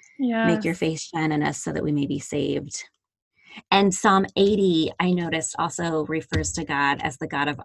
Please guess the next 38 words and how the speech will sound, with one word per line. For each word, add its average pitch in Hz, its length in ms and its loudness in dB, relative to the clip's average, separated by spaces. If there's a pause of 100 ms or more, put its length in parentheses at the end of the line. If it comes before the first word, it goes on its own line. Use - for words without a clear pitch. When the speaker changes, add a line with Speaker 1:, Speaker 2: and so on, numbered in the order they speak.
Speaker 1:
armies, 135 640 -4 (480)
which 175 180 0
is 170 180 -2
what 175 260 2 (100)
Isaiah 160 600 -2 (120)
over 165 340 2
and 165 220 0
over 156 260 -2
and 151 180 -2
over, 143 260 -4
he's 151 320 -6
the 147 100 -6
God 139 180 -4
of - 140 -6
armies. - 520 -6 (480)
I 190 180 4
love 156 240 0
that - 200 0
name 156 380 -6
of 147 160 -12
God 151 320 -8
because 147 260 -12
it - 160 -12
just - 260 -14
is, 143 280 -12 (100)
um, 147 580 -10 (380)
Speaker 2:
Powerful. 285 360 0
Speaker 1:
uh, - 60 -6 (280)
it 175 100 -18
makes 170 220 -20
me 190 120 -12
feel 196 120 -6
Speaker 2:
In 254 160 6
Speaker 1:
safe. - 80 -2
Speaker 2:
charge. 226 260 2
Speaker 1:
Yeah, 175 360 2
Speaker 2:
Yeah. 277 120 0
Speaker 1:
yeah, 240 240 6